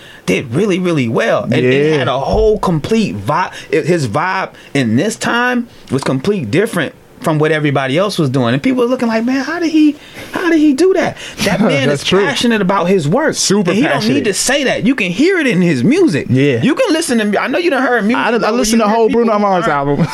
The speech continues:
Speaker 2: <laughs>
Speaker 1: It's people who aren't passionate about their craft, and it comes across, it
Speaker 2: Yep.
Speaker 1: comes across like they just in this for the money. You could tell.
Speaker 2: Yeah.
Speaker 1: But people who truly passionate, man,
Speaker 2: Life
Speaker 1: it's a
Speaker 2: is a
Speaker 1: different
Speaker 2: feeling
Speaker 1: game.
Speaker 2: process.
Speaker 1: Yeah.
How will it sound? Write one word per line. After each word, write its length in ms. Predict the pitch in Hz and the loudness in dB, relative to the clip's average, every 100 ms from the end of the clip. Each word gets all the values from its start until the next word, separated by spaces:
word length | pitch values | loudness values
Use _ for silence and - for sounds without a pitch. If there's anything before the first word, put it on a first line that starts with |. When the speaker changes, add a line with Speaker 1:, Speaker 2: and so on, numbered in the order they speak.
| - | -4
Speaker 2:
<laughs> 160 | 254 | -2
Speaker 1:
It's 100 | 180 | 0
people 280 | 262 240 214 | 0 0 2
who 80 | 214 | 2
aren't 260 | 202 196 190 | 0 -2 -2
passionate 480 | 214 220 - 175 | -2 -2 -2 -2
about 260 | 156 151 156 | 0 -2 -2
their 100 | 139 | -2
craft, 340 | 131 - 190 - | -2 -2 -2 -2
and 100 | 135 | -2
it 60 | - | -2
comes 220 | 185 139 | -2 -2
across, 360 | - 202 180 - - - | -2 -2 -2 -4 -12 -4
it 80 | - | -2
Speaker 2:
Yep. 60 | |
Speaker 1:
comes 220 | - 214 165 | 0 -2 -2
across 420 | - - 196 - | -2 -2 -2 -2
like 260 | 175 139 101 | -2 -2 -2
they 180 | 160 | -2
just 260 | 160 151 - | 0 -4 -2
in 140 | 160 | -2
this 140 | 143 131 | -2 -2
for 140 | 139 | -2
the 80 | 117 | 0
money. 220 | 139 143 | 0 0
You 100 | 123 | 0
could 160 | 139 131 | -2 -2
tell. 380 | 247 311 156 - | -2 0 0 0
Speaker 2:
Yeah. 240 | 120 143 | 2 2
Speaker 1:
But 140 | 127 123 | 0 -2
people 220 | 226 247 | 0 0
who 80 | 190 | 0
truly 260 | - - | 0 0
passionate, 640 | - 190 - 269 294 508 - | -2 -4 -2 0 0 -2 -4
man, 320 | 190 190 190 - - - - - - - | -4 -2 -6 -10 -20 -20 -20 -20 -18 -4
Speaker 2:
Life 200 | 127 139 | 0 0
Speaker 1:
it's 60 | 165 | 0
a 40 | |
Speaker 2:
is 100 | 147 | 0
a 40 | |
Speaker 1:
different 200 | 147 170 | 0 0
Speaker 2:
feeling 160 | 160 165 | 0 0
Speaker 1:
game. 100 | 151 | -2
Speaker 2:
process. 720 | 165 170 - 135 123 - - | -2 -4 -2 -2 0 -4 -4
Speaker 1:
Yeah. 360 | - 147 - | 0 0 0